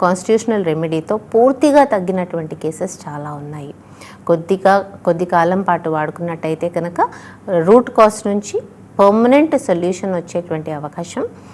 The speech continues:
హోమియోపతిక్, హోమియోకేర్ ఇంటర్నేషనల్ కాన్స్టిట్యూషనల్ రెమెడీతో సాధ్యపడుతుంది.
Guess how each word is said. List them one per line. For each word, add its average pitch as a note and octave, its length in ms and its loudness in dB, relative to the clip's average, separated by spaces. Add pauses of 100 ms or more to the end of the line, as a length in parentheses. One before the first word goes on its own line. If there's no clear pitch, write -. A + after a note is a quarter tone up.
(180)
హోమియోపతిక్, F#3 760 0 (220)
హోమియోకేర్ F3 400 -2
ఇంటర్నేషనల్ E3+ 680 -4 (100)
కాన్స్టిట్యూషనల్ G3 580 -2
రెమెడీతో D#3+ 440 -4
సాధ్యపడుతుంది. - 840 -6